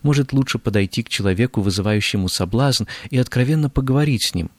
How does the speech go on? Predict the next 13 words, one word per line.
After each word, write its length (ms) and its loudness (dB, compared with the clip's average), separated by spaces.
признаться 500 2
в 40 -4
своих 300 -2
чувствах? 640 -2
Но 140 4
как 240 -4
важно 340 0
в 80 -2
этом 220 -2
случае 400 -2
подобрать 600 0
нужные 480 2
слова. 420 -2